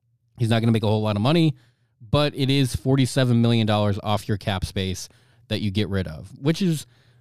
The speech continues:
honestly, like, instead of the home run signing, if I'm Rob Pelinka, I might go out and get, and take that forty-seven million dollars and go get some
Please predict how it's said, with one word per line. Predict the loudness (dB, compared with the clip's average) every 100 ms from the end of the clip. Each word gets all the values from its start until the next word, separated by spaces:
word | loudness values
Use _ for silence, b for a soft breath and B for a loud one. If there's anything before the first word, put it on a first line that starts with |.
| b b
honestly, | 0 2 0 0 2
like, | 2 0 -2 -4
instead | -2 0 0
of | 2 2
the | 2
home | 4 4
run | 2
signing, | 2 2 2 2 0
if | 0
I'm | 0 2
Rob | 2 4
Pelinka, | 2 2 0 0
I | -2 0
might | 2 2 0
go | 2 2
out | 4 2
and | 0 0
get, | 0 -2 -6 b b b b
and | -4
take | -2 -2
that | -2 0
forty-seven | 0 2 2 2
million | 4 4
dollars | 4 4 4 2 0 -4 _
and | 0 2
go | 2 2 4 2 -2 -8 -20 -20 _ -20 -4
get | -4 -4
some | 0 2 4 2 0 -2